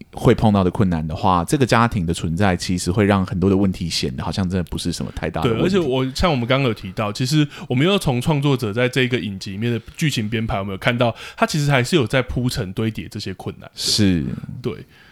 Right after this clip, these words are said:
Speaker 2: 那可是在这个结尾，在这样的结构下，我就觉得好像这些困难的力道啊，或者是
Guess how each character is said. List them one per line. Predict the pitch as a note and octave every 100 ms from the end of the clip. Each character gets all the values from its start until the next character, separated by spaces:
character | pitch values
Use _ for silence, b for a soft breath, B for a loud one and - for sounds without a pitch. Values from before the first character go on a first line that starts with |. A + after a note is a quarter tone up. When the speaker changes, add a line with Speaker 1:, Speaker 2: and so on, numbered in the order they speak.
| b -
Speaker 2:
那 | D#3
可 | C3+
是 | C3
在 | D#3 D3+
这 | D#3
个 | C#3+
结 | A#2+ A#2
尾， | A2+ -
在 | F3 D#3+
这 | E3+
样 | D#3
的 | C3+ A#2 A#2
结 | - A2+
构 | C3+
下， | C3 A#2
我 |
就 | B2+
觉 | C3+
得 | A#2
好 |
像 | A#2
这 | C#3+
些 | F3
困 | D3 D#3+
难 | A2 G2+
的 |
力 | A2+ C#3 A2
道 | B2
啊， | A2 G2
或 | B2+ A2
者 |
是 | A#2+ A#2